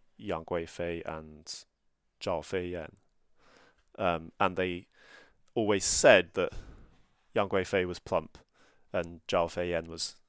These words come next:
skinny. Um, and this is part of the reason why they map so neatly onto Bao Chai and Dai Yu, right? So Bao Chai is, Dai Yu is very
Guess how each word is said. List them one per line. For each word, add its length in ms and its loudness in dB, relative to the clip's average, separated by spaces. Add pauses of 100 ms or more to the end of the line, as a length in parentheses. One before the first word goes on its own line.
(260)
skinny. 540 -2 (800)
Um, 380 2 (100)
and 240 0
this 380 -2 (640)
is 180 -4 (340)
part 280 4
of 80 -8
the 60 -6
reason 260 -8
why 180 -2
they 100 -4
map 300 -6
so 160 -10
neatly 300 -10
onto 240 -12
Bao 200 -6
Chai 220 -8
and 160 -14
Dai 160 -2
Yu, 260 -8
right? 200 -8
So 240 -8 (460)
Bao 140 0
Chai 200 0
is, 280 -6 (440)
Dai 140 12
Yu 160 6
is 80 -2
very 200 0